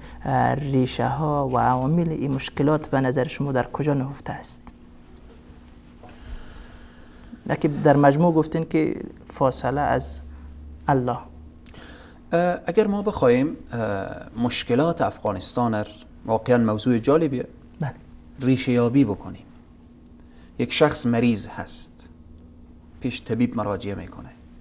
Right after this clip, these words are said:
Speaker 2: اگر طبیب متخصص باشه، درد رو پیدا می‌کنه، ریشه رو پیدا می‌کنه،
Speaker 1: بله.
Speaker 2: دوا داده می‌شه، بعد تجویز می‌شه و او به زودترین فرصت خوب می‌شه.
Speaker 1: بالکل.
Speaker 2: اگر طبیب، طبیب درست نبود و مرض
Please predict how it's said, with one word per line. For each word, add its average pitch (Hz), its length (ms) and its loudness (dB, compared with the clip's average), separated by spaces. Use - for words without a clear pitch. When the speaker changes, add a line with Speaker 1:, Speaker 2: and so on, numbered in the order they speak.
Speaker 2:
اگر 117 200 8
طبیب 127 520 2
متخصص 123 1040 2
باشه، 110 460 2
درد 220 280 12
رو 214 80 8
پیدا 226 320 8
می‌کنه، - 380 -4
ریشه 127 240 2
رو 175 60 8
پیدا 180 320 6
می‌کنه، 214 340 2
Speaker 1:
بله. 139 300 -2
Speaker 2:
دوا 127 280 10
داده 127 280 6
می‌شه، 160 320 0
بعد 117 180 6
تجویز 104 360 -2
می‌شه 185 340 -2
و - 60 10
او 165 260 6
به 208 80 -2
زودترین 247 460 4
فرصت 175 340 4
خوب - 200 -4
می‌شه. - 240 -14
Speaker 1:
بالکل. 139 160 -4
Speaker 2:
اگر 139 220 10
طبیب، 143 680 2
طبیب 117 320 2
درست 107 400 0
نبود 113 560 4
و 113 160 4
مرض 110 1000 4